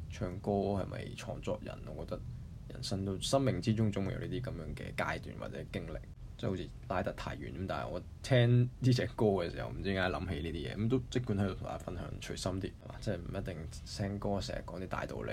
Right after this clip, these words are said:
噉，有陣時諗埋啲無厘啦喂嘅嘢都可以㗎嘛。噉就，就好似聽呢隻歌噉咯。之後呢，都想講下啦，即係其實上個禮拜都有分享過嘅，即係鄧小巧嘅四首新歌。噉原來呢，即係上個禮拜我都有講話，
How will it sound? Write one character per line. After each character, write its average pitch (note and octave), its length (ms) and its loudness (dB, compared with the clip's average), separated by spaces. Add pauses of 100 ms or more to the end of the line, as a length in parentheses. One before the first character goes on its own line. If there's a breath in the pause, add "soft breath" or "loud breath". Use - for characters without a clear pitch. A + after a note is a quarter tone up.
(120)
噉， D#2+ 100 -6
有 E2 100 -2
陣 C2+ 80 -4
時 - 240 -6 (400 loud breath)
諗 G2 100 -2
埋 F2+ 200 -2
啲 F#2+ 220 0 (200)
無 - 80 -4
厘 - 60 -2
啦 F#2 220 4
喂 F2+ 180 0
嘅 E2 140 -4
嘢 D#2+ 40 -6
都 E2+ 240 -4 (200)
可 E2 140 0
以 D#2 200 -4
㗎 D#2 40 -4
嘛。 D2+ 200 -6 (160)
噉 F2 120 -8 (260)
就， - 100 -4
就 - 140 0
好 D#2+ 160 2
似 G2+ 160 -2
聽 F#2 240 0
呢 F#2 60 -2
隻 E2 120 -4
歌 D#2+ 140 -6
噉 - 60 -8 (120)
咯。 - 100 -8 (540)
之 G3+ 160 4
後 D#3+ 160 10
呢， E3 180 6
都 D#3+ 120 2
想 D3 240 4
講 B2+ 180 8
下 B2 80 8
啦， B2 240 8
即 C3 60 4
係 C3 60 4
其 A#2+ 80 2
實 F#2 80 0
上 G2+ 300 2
個 G2+ 80 4
禮 G2 180 4
拜 G2 240 4
都 A2+ 100 2
有 G2+ 160 6
分 A2+ 160 2
享 F#2+ 200 0
過 A1 200 -2
嘅， G1+ 60 0
即 F#2 100 0
係 D#2 240 0
鄧 F2+ 300 0
小 - 360 -2
巧 E2+ 240 0
嘅 F2 80 -2
四 - 120 -2
首 E3+ 100 0
新 F#2+ 220 -2
歌。 F#2 100 4 (500 loud breath)
噉 F#3+ 80 0
原 A2 140 4
來 B1+ 180 0
呢， A2+ 100 8
即 A#2+ 120 2
係 - 20 0
上 F2+ 160 -2
個 F2+ 80 2
禮 E2+ 60 2
拜 E2+ 100 -2
我 F2+ 80 0
都 G#2 60 4
有 E2+ 120 2
講 C#2+ 240 -4
話， - 220 -4